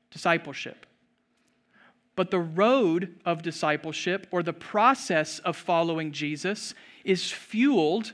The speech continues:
by what we see in Jesus Christ. To say it a different way, what keeps us on the road of following Jesus is not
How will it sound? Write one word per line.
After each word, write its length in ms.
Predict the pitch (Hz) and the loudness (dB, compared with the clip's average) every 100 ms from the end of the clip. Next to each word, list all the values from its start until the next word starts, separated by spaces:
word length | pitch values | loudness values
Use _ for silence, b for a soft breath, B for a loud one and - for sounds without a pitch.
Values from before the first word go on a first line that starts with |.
| - _ b b - | -18 _ b b 4
by 160 | 196 | 6
what 240 | 196 220 202 | 6 2 2
we 140 | 202 | -2
see 760 | - - - 285 208 160 190 B B - | -4 -8 2 4 4 0 -8 B B 0
in 240 | 233 247 | 2 2
Jesus 420 | 180 226 214 220 | 2 2 2 -2
Christ. 640 | - 254 196 131 - - - _ _ _ _ _ _ b b | -2 0 2 0 -8 -16 -20 _ _ _ _ _ _ b b
To 100 | 190 | -6
say 260 | - 240 262 | 4 4 6
it 80 | |
a 40 | 240 | 4
different 360 | 262 - 220 | 2 0 -2
way, 360 | 170 147 156 196 - b b b b _ - | 2 2 2 -4 -12 b b b b _ 0
what 300 | 196 277 - | 4 4 4
keeps 380 | - 285 - 226 | 0 0 0 0
us 260 | 202 - - | 0 0 0
on 180 | 220 202 | 2 4
the 100 | 196 | 2
road 640 | 175 214 233 180 165 170 | 2 2 4 2 0 0
of 120 | 180 165 | -2 -2
following 640 | - 208 240 240 220 180 | 2 4 4 4 0 0
Jesus 640 | 170 240 226 160 151 - - B | 2 2 2 -2 -4 -8 -14 B
is 200 | 214 185 | 0 2
not 320 | 202 240 247 | 4 4 4